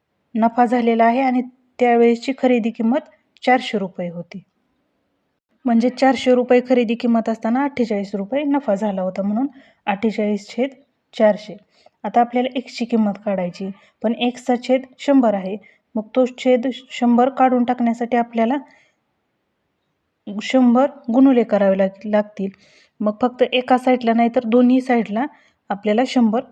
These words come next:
गुणुले करावे लागतील. डाव्या बाजूला शंभर गुणुले केले म्हणून आपण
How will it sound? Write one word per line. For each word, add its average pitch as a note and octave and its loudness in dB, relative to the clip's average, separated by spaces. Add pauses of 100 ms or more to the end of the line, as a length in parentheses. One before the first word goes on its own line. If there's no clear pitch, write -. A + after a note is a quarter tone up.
(140)
गुणुले B3+ 2
करावे F#3+ -2
लागतील. F#3+ -8 (380)
डाव्या B3+ 2
बाजूला B3+ -2
शंभर B3 0
गुणुले B3 0
केले A#3+ -2
म्हणून A#3+ 2
आपण A#3 -2